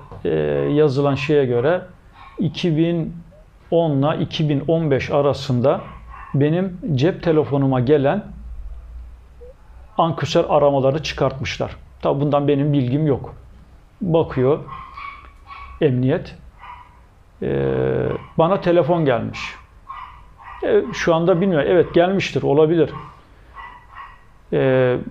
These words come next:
bana birisi telefon açtığı zaman, aradığı zaman beni, ben cep telefonuma bakıyorum. Kim olursa olsun cevap veriyorum.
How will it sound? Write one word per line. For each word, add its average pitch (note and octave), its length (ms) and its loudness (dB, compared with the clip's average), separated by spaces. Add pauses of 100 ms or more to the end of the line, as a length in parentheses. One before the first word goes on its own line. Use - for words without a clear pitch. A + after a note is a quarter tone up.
(220)
bana D#3 580 2 (240)
birisi D#3 420 2
telefon D#3+ 540 2 (260)
açtığı D#3 400 2
zaman, D3 400 2 (520)
aradığı C#3+ 360 4
zaman C#3 340 2
beni, B2 260 2
ben D3 160 4
cep D#3 200 0
telefonuma D3 680 2
bakıyorum. D3+ 640 2 (680)
Kim F3+ 180 2
olursa C3+ 360 2
olsun G#3 280 4
cevap D#3+ 300 4
veriyorum. E3+ 440 4